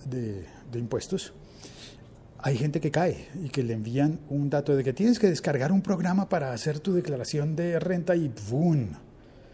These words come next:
Que te pones a descargar programas y te vas, te, te pierdes. El, te, si caes en una de esas trampas de WhatsApp, pierdes.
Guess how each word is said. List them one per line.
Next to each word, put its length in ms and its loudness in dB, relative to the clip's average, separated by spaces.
Que 80 -14
te 100 -12
pones 320 0
a 220 4
descargar 600 -2
programas 600 4
y 560 -2
te 120 -10
vas, 440 -2
te, 340 -6
te 200 -8
pierdes. 680 0
El, 300 -6
te, 120 0
si 540 -4
caes 320 4
en 120 2
una 160 2
de 60 2
esas 180 -2
trampas 420 2
de 360 2
WhatsApp, 440 4
pierdes. 880 -4